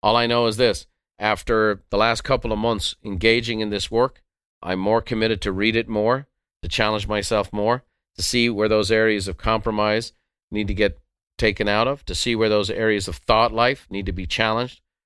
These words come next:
and to ultimately develop into the man I'm supposed to be.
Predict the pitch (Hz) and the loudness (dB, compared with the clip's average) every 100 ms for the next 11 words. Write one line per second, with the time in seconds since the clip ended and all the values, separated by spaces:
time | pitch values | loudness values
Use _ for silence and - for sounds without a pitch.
0 | _ _ 98 92 - 113 113 113 113 101 | _ _ -4 -4 0 0 0 -2 -2 2
1 | 113 110 110 95 104 104 110 104 - _ | 2 2 -2 -6 -4 0 2 0 -6 _
2 | _ _ - 95 - 87 95 - 87 80 | _ _ -6 -4 -4 -4 -4 -4 -4 -2